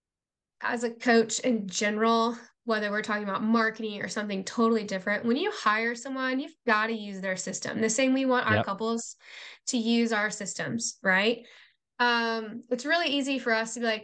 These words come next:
Speaker 1: "This doesn't work for me. That's not what my brain thinks." Well, like, learn that before you hire them. Like, ask those questions, because
Speaker 2: Mm-hmm.
Speaker 1: if it's a program that you're not, like, if someone wanted me to use Trello, I would know that's not someone I can work with, simply because I, I can,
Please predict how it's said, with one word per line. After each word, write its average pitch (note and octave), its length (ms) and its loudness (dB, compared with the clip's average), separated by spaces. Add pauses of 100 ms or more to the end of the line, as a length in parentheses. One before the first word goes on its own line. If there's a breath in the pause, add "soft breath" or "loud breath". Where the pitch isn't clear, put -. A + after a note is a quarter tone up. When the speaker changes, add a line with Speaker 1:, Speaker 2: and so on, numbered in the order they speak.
Speaker 1:
"This D4 140 -2
doesn't B3 220 0
work G3+ 180 -6
for - 80 -12
me. F#3+ 120 -4
That's B3+ 160 0
not C#4 120 -2
what B3+ 80 0
my A3+ 60 -4
brain G3+ 240 -8
thinks." F#3 380 -6
Well, A#3 140 8
like, A#3 220 4
learn C#4+ 340 2
that F#4+ 200 0
before B3 320 0
you A3+ 100 2
hire F#3+ 320 0
them. F3+ 180 -6
Like, A3 160 -4
ask B3 260 2
those C#4 180 -4
questions, G3+ 640 -4
because A#3 380 4
Speaker 2:
Mm-hmm. A3+ 120 4
Speaker 1:
if B3 40 -2
it's C#4 140 -2
a F4+ 120 -2
program B3+ 420 2
that G#3 120 -4
you're A#3 120 0
not, G#3 340 0 (440 loud breath)
like, A#3 120 2
if A#3+ 160 2
someone D4+ 340 -2
wanted B3 200 0
me A3 120 -2
to A3+ 60 -6
use G#3+ 240 -8
Trello, G#3 400 0
I G#3+ 120 0
would G#3 140 -4
know G3 180 0
that's F#3 240 -4
not F3+ 340 0 (120)
someone A3 260 0
I G3+ 60 2
can G3 180 -2
work C#4+ 220 2
with, B3 200 -2
simply A#3+ 300 0
because A3+ 300 -4
I, A#3 300 0
I A#3+ 100 -2
can, A#3+ 400 -4